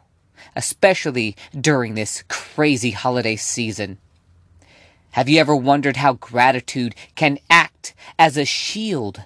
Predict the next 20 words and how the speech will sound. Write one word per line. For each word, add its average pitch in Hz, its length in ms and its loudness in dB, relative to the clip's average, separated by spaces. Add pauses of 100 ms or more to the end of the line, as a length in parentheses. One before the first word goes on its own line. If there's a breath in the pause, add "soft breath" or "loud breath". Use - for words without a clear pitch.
(120)
against 139 560 -2 (160)
negativity, 143 800 0 (240 loud breath)
or 311 260 6
how 247 420 4 (200 loud breath)
maintaining 240 880 -2
a 190 100 4
positive 226 540 4
mindset 233 720 2 (480 soft breath)
can 151 200 -2
be 139 120 0
your 123 180 0
guiding 131 500 0
light 117 380 -2 (240)
through 131 640 -4
challenges? 92 1000 -8 (1700 loud breath)
Well, 139 380 2 (400)
I've 151 320 2
crafted 147 580 0 (180)
a - 220 -4
powerful 151 760 2